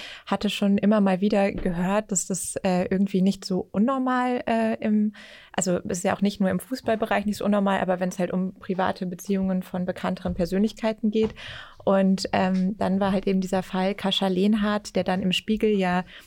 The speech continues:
das erste Mal sehr genau aufgearbeitet, äh, wurde. Da konnte man ja diese Chronologie von N D A, diesem Bildinterview, ähm, sehr genau nachzeichnen. Und darüber haben sich dann auch bei mir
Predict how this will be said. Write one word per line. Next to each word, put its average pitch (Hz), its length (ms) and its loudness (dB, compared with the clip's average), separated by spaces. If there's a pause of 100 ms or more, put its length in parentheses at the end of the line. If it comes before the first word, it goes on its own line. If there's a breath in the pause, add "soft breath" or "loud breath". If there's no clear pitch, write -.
das 190 140 -2
erste - 320 0
Mal 185 140 2
sehr 185 160 0
genau 185 240 0
aufgearbeitet, 202 1080 -2
äh, 196 280 0 (120)
wurde. 196 520 0 (260 loud breath)
Da 185 80 -2
konnte 196 380 -2
man 185 160 2
ja 185 80 0
diese 180 240 -4
Chronologie 190 880 -4
von 185 600 -2
N 185 160 -2
D 185 180 -8
A, 208 260 -2
diesem 180 400 -6
Bildinterview, 202 920 0 (480 loud breath)
ähm, 185 640 0 (320)
sehr 190 640 2 (180)
genau 185 340 0
nachzeichnen. 196 840 -2
Und 190 340 -4 (100)
darüber 208 640 0 (400 loud breath)
haben 196 300 0
sich - 200 -6
dann 190 220 0
auch 208 340 -2 (480)
bei 190 140 0
mir 202 380 2